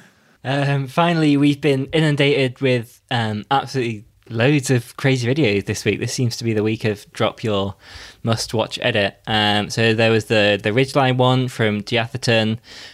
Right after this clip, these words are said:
There was Tomomi Nishikubo's Castaway style trials edit.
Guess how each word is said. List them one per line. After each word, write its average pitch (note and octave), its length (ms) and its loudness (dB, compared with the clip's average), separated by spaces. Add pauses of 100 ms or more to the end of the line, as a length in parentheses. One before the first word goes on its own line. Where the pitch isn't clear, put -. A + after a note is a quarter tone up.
There A2+ 160 0
was G2+ 220 0
Tomomi A#2 580 0
Nishikubo's A#2 1080 0
Castaway A#2+ 520 0
style A2 540 0
trials B2 360 0
edit. A#2+ 440 -2